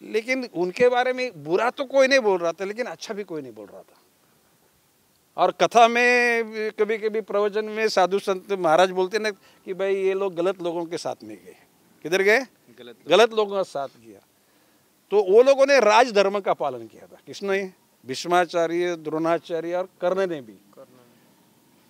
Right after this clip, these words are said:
Speaker 1: और जब उनको लगा कि लोग अपने बारे में बहुत गलत बोल रहे हैं, कि अपना कुछ अच्छा नाम नहीं रहे,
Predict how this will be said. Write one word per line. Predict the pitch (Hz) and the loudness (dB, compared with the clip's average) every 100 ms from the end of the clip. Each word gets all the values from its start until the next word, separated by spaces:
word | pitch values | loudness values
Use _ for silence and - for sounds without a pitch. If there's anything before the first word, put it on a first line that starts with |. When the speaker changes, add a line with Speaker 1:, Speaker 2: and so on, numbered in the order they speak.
| _ - | _ -8
Speaker 1:
और | 175 | -2
जब | 196 220 | -2 -2
उनको | 196 196 247 | -4 -4 -4
लगा | 233 220 233 | -2 -2 -4
कि | 226 | -6
लोग | 220 214 | -6 -4
अपने | 208 180 202 | -4 -4 -6
बारे | 202 202 202 | -4 -2 -2
में | 208 170 | -8 -12
बहुत | 180 208 - 185 143 _ 147 123 123 | -16 -18 -18 -18 -18 _ -20 -14 0
गलत | 190 226 | 2 4
बोल | 208 202 | 4 4
रहे | 175 | 2
हैं, | 143 147 | -4 -4
कि | 170 | -2
अपना | 151 170 185 | -2 0 -2
कुछ | 196 180 | -2 -4
अच्छा | 170 - 185 | -4 -2 -4
नाम | 175 160 | -4 -4
नहीं | 175 | -6
रहे, | 165 147 123 | -6 -8 -12